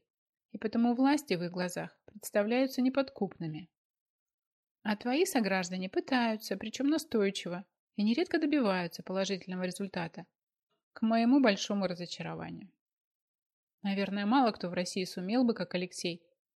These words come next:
оценить во всей полноте мужество Реми,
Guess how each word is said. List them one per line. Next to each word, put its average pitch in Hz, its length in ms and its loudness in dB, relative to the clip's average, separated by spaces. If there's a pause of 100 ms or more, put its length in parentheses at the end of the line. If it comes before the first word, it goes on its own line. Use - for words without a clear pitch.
(260)
оценить 247 480 2
во 202 100 2
всей 202 200 0
полноте 196 580 0
мужество 185 520 -2
Реми, 196 420 -4